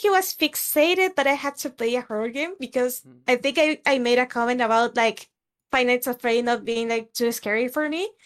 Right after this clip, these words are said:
Speaker 1: So he was like, "Hey, play something that you find scary." So Amnesia, The Dark Descent is making an appearance on my, on my to-play list.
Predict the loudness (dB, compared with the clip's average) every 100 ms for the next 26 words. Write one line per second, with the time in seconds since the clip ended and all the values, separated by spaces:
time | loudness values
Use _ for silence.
0 | _ -2 0 2 4 4 4 4 2 -2
1 | -18 _ _ 2 4 4 2 2 0 -2
2 | -2 0 0 0 -2 2 0 0 -4 -4
3 | -4 -4 -10 _ _ _ _ _ 0 4
4 | 4 2 0 0 -2 0 0 0 0 0
5 | 0 -2 -10 -8 -6 -4 -6 -10 -10 -6
6 | -6 -6 -12 _ _ _ -2 -2 -2 0
7 | 0 -2 -4 -4 -4 -4 -4 -4 -4 -4
8 | -12 _ -8 -4 -2 -4 -6 -6 -4 -2
9 | -4 -4 -6 -10 -18